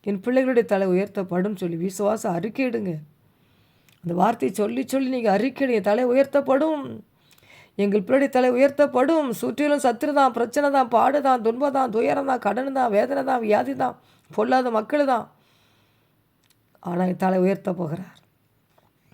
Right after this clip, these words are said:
அல்லேலூயா. அப்படியே தாவீதை விட்டுட்டாரா? அப்படியே விசுவாசம் அறிக்கிட்டாரு பாருங்க.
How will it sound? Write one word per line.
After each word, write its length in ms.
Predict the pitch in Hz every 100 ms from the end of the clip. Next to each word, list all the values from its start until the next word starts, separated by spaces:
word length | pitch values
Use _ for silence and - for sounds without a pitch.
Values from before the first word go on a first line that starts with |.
| _ _ _ _ _ _ _ _ -
அல்லேலூயா. 560 | 165 160 156 160 151 147 - - _
அப்படியே 360 | - 151 190 190
தாவீதை 400 | 185 165 165 185
விட்டுட்டாரா? 540 | 156 180 165 156 151 151 - _ _ _ _ _ _ - _ _
அப்படியே 340 | - 151 170 190
விசுவாசம் 500 | 170 - - 180 180
அறிக்கிட்டாரு 480 | 180 196 185 175
பாருங்க. 340 | 160 160 147